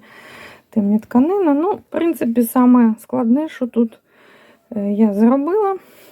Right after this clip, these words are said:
обробила виріз бійкою. Я ще не відстрачувала. Я сподіваюся, що воно к-, красиво тут має вилягтися.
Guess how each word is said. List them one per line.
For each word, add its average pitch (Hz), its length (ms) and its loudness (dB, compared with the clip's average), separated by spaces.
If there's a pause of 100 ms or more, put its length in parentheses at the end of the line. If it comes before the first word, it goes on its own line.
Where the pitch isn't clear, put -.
обробила 220 840 2 (1400)
виріз 330 440 -2 (220)
бійкою. 262 680 2 (200)
Я 247 220 -2
ще - 200 -6
не 220 160 4
відстрачувала. 240 880 -2 (220)
Я 214 140 -8 (100)
сподіваюся, 208 580 -2
що - 120 -4
воно 202 340 -2
к-, - 180 -16
красиво 214 580 0
тут - 200 -8
має 190 320 -4
вилягтися. 226 720 -2